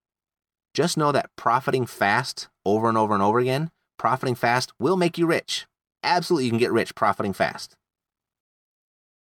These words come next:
And profiting slowly will make you wealthy. Make sure you have that distinction.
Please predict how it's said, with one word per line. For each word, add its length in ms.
And 120
profiting 360
slowly 680
will 80
make 200
you 100
wealthy. 360
Make 120
sure 120
you 60
have 120
that 100
distinction. 520